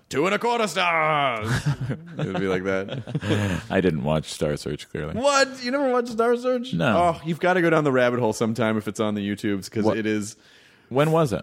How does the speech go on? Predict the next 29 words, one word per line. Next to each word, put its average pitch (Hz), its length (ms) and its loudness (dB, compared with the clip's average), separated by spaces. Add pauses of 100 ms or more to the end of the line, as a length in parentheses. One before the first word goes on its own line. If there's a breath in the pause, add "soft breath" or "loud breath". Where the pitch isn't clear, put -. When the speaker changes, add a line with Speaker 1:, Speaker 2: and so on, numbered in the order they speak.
(120)
Speaker 2:
Seventies? 151 580 2
Speaker 1:
No, 156 240 0
it - 20 0
was 151 160 0
eighties 170 440 2
and 131 180 2
into 143 240 0
the 123 80 0
nineties. 110 560 0
Speaker 2:
Oh, 117 360 2
Speaker 1:
That 101 100 4
Speaker 2:
oh, 95 40 2
Speaker 1:
show 92 80 2
Speaker 2:
oh. - 40 2
Speaker 1:
must 240 160 -2
have 151 80 -2
been 135 100 2
on 202 160 2
for, 135 140 -4
like, 104 180 -2
fifteen, 147 380 -2
Speaker 2:
Oh, 147 40 0
Speaker 1:
twenty 127 220 0
Speaker 2:
yeah. - 120 0
Speaker 1:
years. 107 400 -2 (760 soft breath)
And, 120 340 0
uh, 104 680 4 (200)
it 120 200 -2
was, 117 420 0